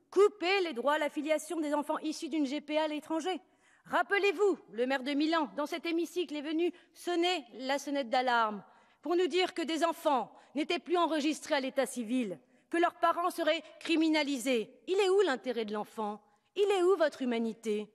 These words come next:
Alors je vous le dis très clairement, le C R, ne vous faites pas passer pour les défenseurs, pour nous les femmes, alors que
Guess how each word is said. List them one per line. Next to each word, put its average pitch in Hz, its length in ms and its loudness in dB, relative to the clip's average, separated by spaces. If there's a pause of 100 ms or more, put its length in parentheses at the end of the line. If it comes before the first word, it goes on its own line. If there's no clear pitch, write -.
(340)
Alors 330 160 2
je 320 100 -8
vous 339 140 -4
le 339 160 -2
dis 311 300 -2
très 320 200 -10
clairement, 285 440 -2
le 240 140 -4
C 214 300 -6
R, 165 240 -10 (380)
ne 294 140 -2
vous 311 100 -8
faites 302 260 -2
pas 302 120 0
passer 285 360 -4
pour 262 180 -6
les 247 100 -4
défenseurs, 233 680 -4 (240)
pour 233 160 -6
nous 247 100 0
les 220 140 2
femmes, 160 460 -4 (520)
alors 302 480 0
que 285 320 4